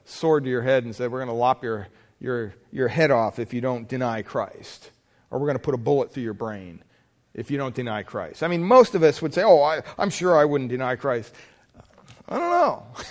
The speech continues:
<laughs> I mean, sometimes I wonder. And I'm talking about myself. Um, I'm not a hundred percent sure about that. I just don't know.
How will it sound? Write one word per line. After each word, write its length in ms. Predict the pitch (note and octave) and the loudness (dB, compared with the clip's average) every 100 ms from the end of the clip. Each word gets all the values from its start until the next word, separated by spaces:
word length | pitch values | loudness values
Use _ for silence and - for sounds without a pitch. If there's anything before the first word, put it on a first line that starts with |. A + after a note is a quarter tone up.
| - - | -12 -6
<laughs> 840 | - A5+ - _ - _ _ _ | -6 -8 -20 _ -20 _ _ _
I 60 | - | -6
mean, 140 | E3 | 0
sometimes 420 | F#3+ D4 C4 B3+ | 2 6 6 6
I 80 | B3 | 8
wonder. 500 | C4 C#4+ C#4+ C#3+ - - _ _ _ _ _ _ _ _ _ _ _ _ _ _ - | 10 8 6 0 -4 -16 _ _ _ _ _ _ _ _ _ _ _ _ _ _ -8
And 100 | D3+ | -4
I'm 60 | E3 | 4
talking 220 | F#3 F3 | 4 6
about 160 | F3 | 4
myself. 640 | C#3 A#2+ C#4+ D4 - - - _ _ _ _ _ _ _ _ - | 2 2 6 6 6 -2 -20 _ _ _ _ _ _ _ _ -16
Um, 460 | - B2 A#2 A2+ - _ _ _ - | -10 -10 -10 -14 -20 _ _ _ -4
I'm 140 | E3 | 2
not 180 | A#3 C#4 | 4 4
a 60 | |
hundred 240 | F#3 B3+ C4 | 4 2 0
percent 340 | F#3+ G#3 A3 | 0 0 0
sure 560 | - A#3+ C#4 G#3 A2 F#2+ _ _ _ _ _ | -2 2 4 4 0 -10 _ _ _ _ _
about 320 | - C#3+ B2+ B2 | -2 0 0 -4
that. 240 | G#2+ - _ _ _ _ _ _ _ _ - | -14 -16 _ _ _ _ _ _ _ _ -10
I 80 | D3 | -4
just 240 | F3+ E3 | -2 2
don't 200 | G3 F#3+ | 4 4
know. 300 | G#3 F4 - | 2 -2 -8